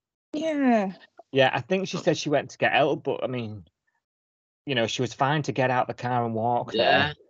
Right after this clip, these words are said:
Speaker 1: Mm.
Speaker 2: Uh, you
Speaker 3: Unless she's
Speaker 2: know.
Speaker 3: had some massive seizure, banged her head and had a massive hemorrhage or
Speaker 2: Yeah.
Speaker 3: something.
Speaker 2: Do you know what I was thinking? I was thinking she can see her. You
Speaker 1: Yeah.
Speaker 2: know, like,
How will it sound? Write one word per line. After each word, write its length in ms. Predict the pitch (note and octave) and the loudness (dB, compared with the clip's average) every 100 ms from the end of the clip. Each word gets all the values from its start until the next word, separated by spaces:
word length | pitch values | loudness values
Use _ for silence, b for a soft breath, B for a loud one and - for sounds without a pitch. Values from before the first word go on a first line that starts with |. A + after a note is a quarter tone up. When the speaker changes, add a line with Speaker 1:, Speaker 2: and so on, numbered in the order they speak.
| _ _ - | _ _ -4
Speaker 1:
Mm. 280 | B3 A#3 A3 | 0 2 2
Speaker 2:
Uh, 40 | |
you 60 | G#2+ | 4
Speaker 3:
Unless 180 | B2 G#2+ | 4 4
she's 120 | G#2 | 4
Speaker 2:
know. 60 | G#2 | 2
Speaker 3:
had 80 | F#2+ | 0
some 260 | G2+ F2+ | -2 0
massive 380 | G2 F#2+ A2 F#2 - - _ | 2 2 -2 -6 -12 -20 _
seizure, 600 | - - G2 G#2+ A2+ B2+ | -4 -2 0 0 4 4
banged 280 | - G2+ F#2+ | 6 2 4
her 80 | F2+ | 2
head 160 | F#2 G#2+ | 2 2
and 60 | |
had 120 | A2 F#2 | 0 0
a 60 | |
massive 340 | F2+ F2 - E2+ _ - | 0 0 -2 -10 _ -8
hemorrhage 380 | F2+ F#2+ A2 G#2+ | -6 -2 -2 -4
or 40 | |
Speaker 2:
Yeah. 300 | A2+ G#2+ G#2+ | -4 -2 -4
Speaker 3:
something. 160 | G#2+ D#2+ B B B B - E2 | -6 -12 B B B B -20 -4
Speaker 2:
Do 100 | F#2 | 2
you 20 | |
know 140 | D#3+ F#3 | 4 4
what 120 | F3 | 4
I 180 | D#3+ F#3 | 4 4
was 200 | F3+ - | 2 2
thinking? 400 | C3+ G#2+ - G2 | -2 -2 -8 -8
I 100 | G#2+ | -8
was 120 | G#2+ | -4
thinking 360 | B2+ - G#2+ - | -6 -4 -8 -6
she 260 | - C3+ A#2 | -2 0 0
can 160 | - | -2
see 300 | E2+ - F#2 E2 | -8 -4 -4 -2
her. 240 | E2 D2 _ _ _ _ _ _ _ _ _ - | -6 -6 _ _ _ _ _ _ _ _ _ -4
You 80 | C#3 | 6
Speaker 1:
Yeah. 200 | D3+ D#3 | 8 8
Speaker 2:
know, 60 | |
like, 560 | D3+ D3 C#3+ C#3 - | 6 4 4 0 -4